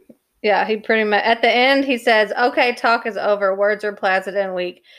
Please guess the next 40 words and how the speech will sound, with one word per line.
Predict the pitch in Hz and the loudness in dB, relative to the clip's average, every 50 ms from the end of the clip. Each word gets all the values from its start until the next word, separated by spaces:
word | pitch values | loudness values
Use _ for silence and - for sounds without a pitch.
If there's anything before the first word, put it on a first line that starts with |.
| - - _ _ | -20 -20 _ _
Back | 220 208 214 214 | -2 -2 0 2
at | 220 220 220 | 2 2 4
it | 202 - | 2 0
with | 196 202 - | -2 -4 -2
action | - 196 202 202 - 214 202 | -2 -2 -2 -2 -4 -6 -6
or | 208 196 196 190 | -4 -2 -2 -2
it | - - | -2 0
all | 196 196 202 | 0 -2 -2
comes | 202 - 214 202 202 185 202 | -2 -4 -6 -6 -4 -4 -4
off | 196 190 190 - | -4 -6 -8 -12
cheap. | - - 202 190 185 - _ _ _ | -10 -8 -8 -8 -8 -10 _ _ _
Watch | 226 214 208 214 220 - _ | -4 -2 -2 -2 -2 -4 _
close | - 220 202 202 208 220 | -2 0 2 2 2 0
while | 233 202 196 196 | 0 0 0 2
I | 190 185 | 0 2
work | 190 202 202 196 196 - | 2 2 0 0 -2 -4
now. | 196 185 185 190 | -4 -4 -4 -4
Feel | 196 - 202 202 | -4 -4 -4 -4
the | 190 202 196 | -2 -2 -2
electric | 185 175 185 190 190 - 196 170 - | 0 0 0 -2 -2 -2 -6 -8 -8
shock | - - 190 185 185 190 | -6 -4 -4 -4 -2 -4
of | 190 185 | -6 -6
my | 196 190 180 175 | -6 -8 -8 -6
touch, | - - 190 180 - - _ _ - - - _ _ _ | -4 -2 -2 -2 -4 -8 _ _ -20 -20 -20 _ _ _
opening | 214 208 214 208 214 214 208 | -2 0 0 0 -2 -2 -2
my | 202 185 185 | -2 -2 -4
trembling | 190 - - 214 208 208 202 196 190 190 190 190 | -4 -2 -2 -2 -2 0 0 0 0 0 -2 -6
flowers, | - _ 185 185 190 190 185 180 185 185 - | -6 _ -2 0 0 0 0 0 -2 -4 -4
or | - 202 196 190 | -4 -4 -2 -2
your | 190 190 185 185 | 0 0 -2 -2
pet-, | 190 - 202 196 185 185 180 - _ _ | -2 -4 -4 -2 -2 -2 -4 -6 _ _
your | 208 208 202 202 202 202 - | -2 2 2 4 2 2 0
petals | - 220 214 214 196 190 190 - - | -2 -2 -2 0 -2 -4 -4 -6 -8
I'll | 185 185 | -10 -10
crush." | 180 - - 185 - - - - - - - _ _ _ _ _ _ _ _ | -10 -8 -6 -6 -6 -6 -10 -14 -20 -20 -20 _ _ _ _ _ _ _ _
So | _ 214 208 | _ -2 0
he | 214 214 208 | 0 0 -2
fucking | 208 - - - - 247 247 247 262 233 214 | -4 -8 -12 -4 -2 -2 -2 -2 -4 -4 -4
wrote | 202 196 196 202 202 202 202 - - - | -2 0 2 2 2 2 -2 -8 -12 -10
a, | 214 202 | -10 -10